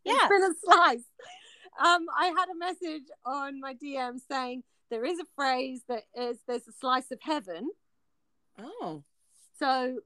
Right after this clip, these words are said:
Speaker 1: we were wondering whether that was the, the actual phrase, but, um, I was like, "Oh, I don't know." <laughs>
Speaker 2: "In a slice of heaven." It could be. I never knew heaven was involved, but <laughs> I'm gonna look it up now. I keep for-, I forgot about that. Yeah, I don't know.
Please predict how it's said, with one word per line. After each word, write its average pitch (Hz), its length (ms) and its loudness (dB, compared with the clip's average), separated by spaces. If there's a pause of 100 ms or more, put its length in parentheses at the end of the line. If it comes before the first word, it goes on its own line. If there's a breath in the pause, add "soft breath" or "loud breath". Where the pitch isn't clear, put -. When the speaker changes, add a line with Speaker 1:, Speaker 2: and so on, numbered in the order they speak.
(100)
Speaker 1:
we 269 140 -6
were 262 100 -2
wondering 254 400 -2
whether 254 220 -4
that 440 200 2
was 294 240 -4 (100)
the, 233 100 -16 (380)
the 240 120 -4
actual 202 320 -6
phrase, 160 580 -8
but, 202 160 -6
um, 170 300 -10 (640)
I 196 140 -8
was 196 160 -8
like, 190 200 -6
"Oh, 240 80 -2 (100)
I 254 60 0
don't 202 180 -2
know." 208 140 -4 (400)
<laughs> - 400 -16
Speaker 2:
"In 202 120 -4
a 202 60 -2
slice 208 440 -4
of 254 100 -12
heaven." 277 420 -2
It 180 160 -4
could 240 260 -2
be. 226 200 4
I 165 160 8
never 175 280 2
knew 190 160 -2
heaven 220 400 2
was 180 200 0
involved, 165 600 4
but 185 300 6
<laughs> - 840 -6
I'm 269 180 10 (160)
gonna 285 180 4
look 214 200 -2
it 254 80 -2
up 523 180 2
now. 196 320 2
I 214 120 -6
keep - 260 -12
for-, - 140 -6
I 285 100 -4
forgot 285 400 0
about 240 240 0
that. 170 260 2
Yeah, 262 260 -2
I 269 100 2
don't 370 160 6
know. 220 140 4